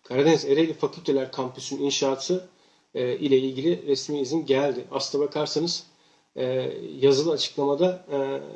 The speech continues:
bize, e, inşaata başlanabilmesi için Deniz Kuvvetleri Komutanlığı'na yapılan başvurunun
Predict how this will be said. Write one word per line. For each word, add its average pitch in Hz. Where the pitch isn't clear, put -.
bize, 131
e, -
inşaata 135
başlanabilmesi 143
için 160
Deniz 143
Kuvvetleri 135
Komutanlığı'na 135
yapılan 127
başvurunun 135